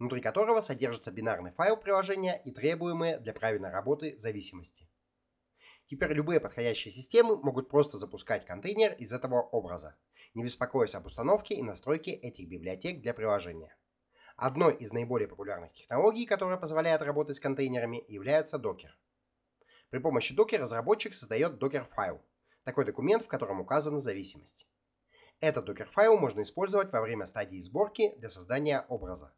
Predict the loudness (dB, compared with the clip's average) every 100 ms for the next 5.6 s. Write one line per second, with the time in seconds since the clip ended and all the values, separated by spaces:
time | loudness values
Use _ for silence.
0 | _ _ -10 -4 0 0 -2 -4 -4 -4
1 | -4 -2 -4 -2 -8 -12 -16 -12 -6 -4
2 | -4 -8 -12 -10 -10 -8 -8 -4 -4 -2
3 | -6 -4 0 0 0 2 4 4 -2 -6
4 | -4 -4 -2 4 4 4 2 0 -6 -4
5 | -4 -6 _ -6 -6